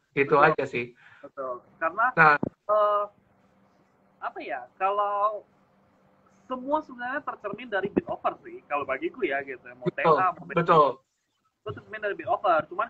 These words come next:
Speaker 2: kalau kamu mau masuk, eh, maksudnya masuk gede gitu ya, dan agak tenang gitu, ya swing gitu. Kalau mau tenang, gede dan swing gitu, eh, ten-, gede dan tenang gitu loh. Kayak,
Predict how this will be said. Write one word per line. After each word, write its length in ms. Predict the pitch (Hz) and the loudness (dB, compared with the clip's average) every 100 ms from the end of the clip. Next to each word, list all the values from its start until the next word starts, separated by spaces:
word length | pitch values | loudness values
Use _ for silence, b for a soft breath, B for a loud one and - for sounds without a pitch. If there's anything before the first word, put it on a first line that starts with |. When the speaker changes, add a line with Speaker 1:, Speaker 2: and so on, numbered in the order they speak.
| 208 | -2
Speaker 2:
kalau 160 | 180 | -2
kamu 240 | 180 180 180 | -2 -6 -8
mau 160 | 175 | -4
masuk, 320 | 175 - 202 - _ _ _ _ _ - | -4 -4 -8 -10 _ _ _ _ _ -8
eh, 520 | 170 170 170 170 170 - | -4 -4 -6 -6 -8 -8
maksudnya 480 | 180 180 - 233 226 - | -8 -8 -6 -4 -4 -4
masuk 320 | 185 - 214 - 175 | -6 -6 -16 -8 -8
gede 320 | 170 220 175 | -4 -6 -6
gitu 240 | 175 175 | -6 -6
ya, 160 | 165 165 | -6 -2
dan 160 | 160 | -2
agak 320 | 160 165 165 - | -2 -2 -6 -6
tenang 480 | 190 214 170 190 - | -2 0 0 -4 -8
gitu, 240 | 156 135 139 | -18 -12 -12
ya 240 | 135 127 127 - | -4 -4 -4 -10
swing 320 | 226 196 170 202 | -10 -10 -16 -16
gitu. 240 | 143 127 120 | -18 -18 -14
Kalau 160 | 120 120 _ _ 127 | -12 -14 _ _ -16
mau 160 | 127 - | -16 -12
tenang, 240 | 147 147 - _ _ _ | -6 -6 -8 _ _ _
gede 320 | - 143 156 151 | -12 -6 -6 -6
dan 160 | 143 - | -10 -12
swing 320 | 135 147 151 | -12 -10 -6
gitu, 100 | 143 - | -2 2
eh, 100 | 170 - | 0 2
ten-, 240 | - 170 - - - - - | -2 -2 -8 -20 -20 -20 2
gede 320 | 180 175 220 165 | 2 6 4 4
dan 160 | 160 | 0
tenang 400 | 170 190 180 156 | -2 2 2 2
gitu 240 | 143 131 123 | -6 -8 -6
loh. 160 | 120 | -6
Kayak, 160 | 143 | -8